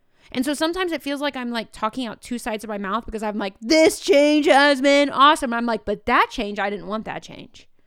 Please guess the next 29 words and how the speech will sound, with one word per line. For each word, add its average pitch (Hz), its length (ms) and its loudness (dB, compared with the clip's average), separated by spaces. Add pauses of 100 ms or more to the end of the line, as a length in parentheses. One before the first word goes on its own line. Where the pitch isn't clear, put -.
(1120)
Or 240 100 4
like, 240 280 4
"This 359 340 0
curriculum 330 640 -4
is 302 560 0
awesome. 294 540 0
This 330 320 -4
is 320 200 -4
my 302 280 -2
dream 302 340 -4
job." 240 300 2
And 214 100 -6
then 226 100 -6
it's 233 160 -8
like, 202 280 -4 (180)
"Oh, 233 180 0
nope, 220 280 -10
we're 208 120 -4
changing 185 440 -10
that. 160 160 -10
You 170 120 -10
can't - 220 -14
do - 100 -16
that - 220 -18
anymore." - 360 -20 (680)
And 226 120 -10
I'm 220 60 -8
like, - 200 -18
"Whoa." 220 720 -10